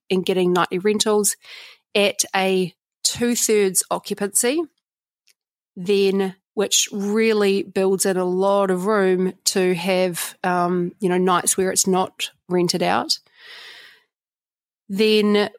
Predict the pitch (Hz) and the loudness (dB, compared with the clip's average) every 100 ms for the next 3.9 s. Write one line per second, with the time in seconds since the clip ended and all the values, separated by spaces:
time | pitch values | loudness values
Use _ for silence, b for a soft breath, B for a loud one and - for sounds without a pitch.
0 | _ - 196 202 202 202 190 196 185 185 | _ -4 0 2 2 2 2 2 2 2
1 | 185 180 - 190 180 180 - - - 202 | 2 0 0 2 2 2 0 -4 0 0
2 | 190 - 175 180 185 185 180 180 165 - | 0 0 -2 0 0 2 2 0 -2 -8
3 | - 185 - - 185 196 233 277 | -4 -4 -4 -4 -2 0 0 0